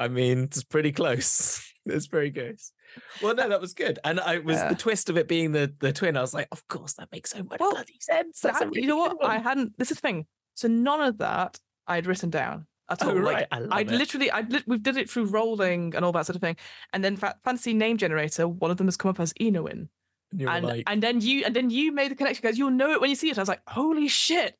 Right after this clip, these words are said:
Speaker 2: that does work." <laughs> So that, that was very cool.
Speaker 1: I love it.
Speaker 2: This is what I love about,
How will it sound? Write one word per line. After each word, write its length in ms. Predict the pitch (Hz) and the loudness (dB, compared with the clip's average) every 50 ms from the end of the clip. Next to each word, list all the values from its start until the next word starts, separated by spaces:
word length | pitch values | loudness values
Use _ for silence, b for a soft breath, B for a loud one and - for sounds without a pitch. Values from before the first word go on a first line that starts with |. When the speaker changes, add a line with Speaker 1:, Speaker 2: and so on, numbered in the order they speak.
| _ - | _ -2
Speaker 2:
that 240 | 302 339 349 - - - | 0 0 0 -2 -2 0
does 340 | - 370 392 440 427 - - | 2 2 2 2 2 0 0
work." 560 | 359 427 - - - - 285 - - - - B | 2 2 2 2 2 0 0 0 -2 -6 -6 B
<laughs> 100 | B B B B B B B B - | B B B B B B B B -2
So 140 | - 202 202 | 0 2 2
that, 260 | 208 269 - - - | 2 0 0 -2 -2
that 160 | 208 233 285 | 0 0 2
was 180 | 269 247 220 208 | 2 0 -2 0
very 280 | - 220 208 185 170 160 | 0 0 2 2 0 0
cool. 540 | - - 196 170 151 - 62 62 - - - | 0 -2 -2 -2 -2 -4 -8 -10 -10 -6 0
Speaker 1:
I 60 | - | 2
love 380 | 123 120 117 120 135 165 165 147 | 2 2 4 4 4 4 4 2
it. 160 | 127 - - | 2 0 0
Speaker 2:
This 100 | 320 - | -2 -2
is 60 | - | 0
what 100 | 330 302 | 0 0
I 80 | - 269 | 2 2
love 160 | 262 269 262 | 0 0 0
about, 380 | 240 185 165 160 156 - - | 0 0 2 2 0 0 -2